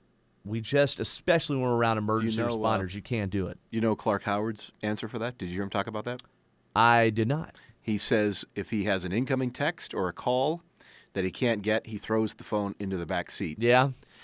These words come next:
Speaker 2: I think
Speaker 1: Yeah.
Speaker 2: it was, I think he said if he has an incoming text or an email, so he's not, the, so he's not tempted to pick up the smartphone while he's driving,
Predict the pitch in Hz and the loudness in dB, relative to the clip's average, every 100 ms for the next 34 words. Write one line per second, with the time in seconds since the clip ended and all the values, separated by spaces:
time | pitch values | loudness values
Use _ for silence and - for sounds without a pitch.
0 | - - 113 151 139 117 120 147 131 - | -4 4 10 10 10 8 10 10 8 10
1 | 131 117 120 113 107 143 147 131 120 120 | 10 12 10 10 8 8 10 8 8 6
2 | - 110 98 127 120 92 85 85 - - | 6 4 6 8 8 8 4 2 -4 -14
3 | - 127 110 87 120 143 - - - _ | 4 8 8 8 12 12 10 0 -18 _
4 | - _ _ _ 107 117 - 123 110 101 | -20 _ _ _ 2 4 8 8 8 8
5 | 131 143 - 151 143 90 85 - _ _ | 8 8 4 4 4 0 -2 -6 _ _
6 | - 104 120 117 127 139 127 113 104 107 | -6 2 4 4 2 0 2 2 2 2
7 | 95 92 90 87 80 110 107 85 | 2 2 0 0 2 4 4 4